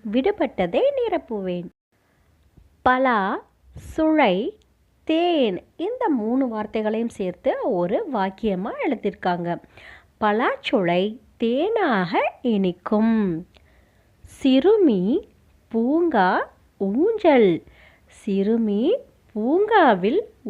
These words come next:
ஊஞ்சலாடினாள். குருவி, மரம், கூடு. குருவி மரத்தில் கூடு கட்டியது.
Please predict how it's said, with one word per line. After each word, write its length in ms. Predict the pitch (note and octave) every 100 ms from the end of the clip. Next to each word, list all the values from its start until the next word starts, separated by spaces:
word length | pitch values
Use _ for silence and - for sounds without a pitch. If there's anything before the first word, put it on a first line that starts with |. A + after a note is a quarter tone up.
| G3
ஊஞ்சலாடினாள். 1200 | B3+ G#4+ B4 A4+ F4+ D4 B3+ A3+ G#3+ F#3+ F3+ D#3 _ _ _ _ _ _ _ _ _ -
குருவி, 640 | B3 A#3 C#4+ G#4+ D4+ G3 G#3 G#4+ - _ _ F#3
மரம், 440 | F3+ F3+ F3+ F#3 A3 F4+ - _ _ -
கூடு. 540 | B3+ B3 F4+ G#4 D#4+ A#3+ F3+ D#3+ - - - - _ _ _
குருவி 580 | G#3+ G#3+ A3 B3+ A3 G3 D#4+ - - - F#3+
மரத்தில் 680 | F3+ F3+ A#3 C4 - G3 E4 C5 - _ _
கூடு 460 | - A3 D4 B4+ C#5
கட்டியது. 680 | C5+ F4+ - B3+ A3 G3+ A3